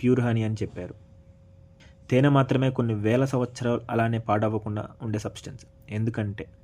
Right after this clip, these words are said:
తేనెలో వాటర్ కంటెంట్ చాలా తక్కువ ఉంటుంది, కాబట్టి బ్యాక్టీరియా, ఫంగై అలాంటివి హనీలో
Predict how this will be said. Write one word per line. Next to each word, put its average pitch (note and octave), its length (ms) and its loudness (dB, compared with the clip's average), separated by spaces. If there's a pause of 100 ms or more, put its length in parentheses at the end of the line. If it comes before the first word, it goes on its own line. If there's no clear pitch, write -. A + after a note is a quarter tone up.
(120)
తేనెలో A#2 340 0
వాటర్ A2 420 0
కంటెంట్ G#2+ 340 -4 (100)
చాలా G#2+ 260 0
తక్కువ G#2+ 300 -8
ఉంటుంది, F2 280 -16 (340)
కాబట్టి G#2+ 380 -2 (220)
బ్యాక్టీరియా, A2+ 520 0
ఫంగై G#2 440 -6 (180)
అలాంటివి G#2+ 360 -2
హనీలో G#2+ 360 -2